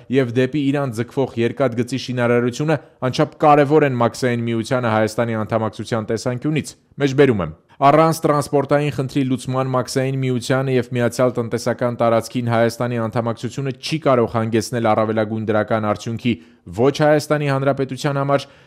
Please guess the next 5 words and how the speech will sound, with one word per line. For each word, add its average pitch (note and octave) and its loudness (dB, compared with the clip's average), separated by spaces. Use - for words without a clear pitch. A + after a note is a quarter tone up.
ոչ C#3 2
էլ D3+ 2
ինտեգրացիոն C3 0
եռյակի՝ C#3 2
Ռուսաստանի, C3 -2